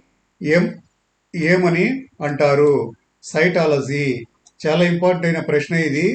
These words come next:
జీవకణ అధ్యయనాన్ని ఏమంటారు అని అడిగినప్పుడు ఆన్సర్ సైటాలజీ. జీవకణ అధ్యయనం చేసేదాన్ని సైటాలజీ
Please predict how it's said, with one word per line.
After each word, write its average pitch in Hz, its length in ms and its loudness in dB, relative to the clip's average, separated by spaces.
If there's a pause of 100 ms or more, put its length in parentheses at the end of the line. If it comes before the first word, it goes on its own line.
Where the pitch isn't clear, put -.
(680)
జీవకణ 175 540 0 (720)
అధ్యయనాన్ని 165 720 2 (600)
ఏమంటారు 147 640 0 (460)
అని 139 140 -4
అడిగినప్పుడు 165 520 2 (640)
ఆన్సర్ 170 520 0 (500)
సైటాలజీ. 147 760 2 (560)
జీవకణ 170 460 0
అధ్యయనం 160 340 -2
చేసేదాన్ని 151 540 -2 (480)
సైటాలజీ 160 680 0